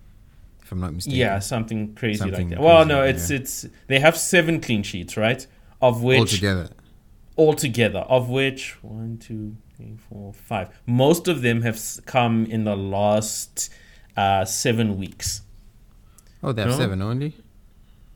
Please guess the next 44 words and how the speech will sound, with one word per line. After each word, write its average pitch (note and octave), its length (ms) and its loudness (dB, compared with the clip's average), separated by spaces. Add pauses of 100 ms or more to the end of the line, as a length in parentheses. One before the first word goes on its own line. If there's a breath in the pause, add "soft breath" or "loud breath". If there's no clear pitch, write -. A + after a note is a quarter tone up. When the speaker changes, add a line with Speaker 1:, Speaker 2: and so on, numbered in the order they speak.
Speaker 2:
They, B2+ 120 2
they, - 20 -4
Speaker 1:
Okay. C3+ 180 2
Speaker 2:
they D#3 120 4
only F#3 180 2
have E3 140 2
seven, F2+ 540 -4
which A2+ 200 -6
is, G#2+ 220 -4 (280)
it's, A#2+ 180 -10
it's G#2+ 320 -12
lower A2+ 260 -2
than A2 240 -4
you G#2 140 -4
would. G2+ 300 -10 (460 soft breath)
No, D#3+ 200 2
they, C3 160 4
they C#3 140 -6
probably F#3 280 -4
have C#3 160 -2
more. G#2+ 240 -2
I'm B2 140 -4
just C3+ 160 -10
looking B2 240 -6
at F#2+ 80 -4
one G#2 240 -4
player A#2+ 340 -6
here. - 280 -14 (1500 soft breath)
I B2 100 0
do. B2+ 180 -4
I, B2+ 80 2
th-, - 200 -10
I B2+ 80 0
think C#3 200 -6
they C#3 100 -2
have B2 180 -2
more. G#2 280 -4 (100)
You're A2+ 180 -2
right. G2 320 -2 (360 soft breath)
They A#2+ 100 -2
have B2+ 220 -2
more A2 260 -2
than G#2 160 -4
that. F#2 300 -12